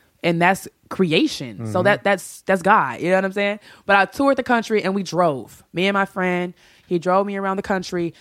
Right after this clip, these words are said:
Speaker 1: So we drove through the Midwest. There is nothing but farmland. Farmland. I'm like, "Where is the people?"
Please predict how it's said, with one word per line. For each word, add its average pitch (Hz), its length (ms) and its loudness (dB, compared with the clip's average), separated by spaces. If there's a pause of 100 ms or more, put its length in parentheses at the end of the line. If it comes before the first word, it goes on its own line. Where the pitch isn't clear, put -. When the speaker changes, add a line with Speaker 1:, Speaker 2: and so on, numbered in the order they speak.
(240)
Speaker 1:
So 185 100 -4
we 185 120 -2
drove 202 800 2 (160)
through 233 840 -2
the 233 100 -6
Midwest. 240 640 0 (300)
There 202 120 4
is 208 80 6
nothing 208 200 0
but 208 100 0
farmland. 180 680 0 (720)
Farmland. 214 540 2
I'm 214 60 0
like, 196 180 -2
"Where 220 140 -4
is 233 100 -4
the 214 80 -8
people?" 208 580 2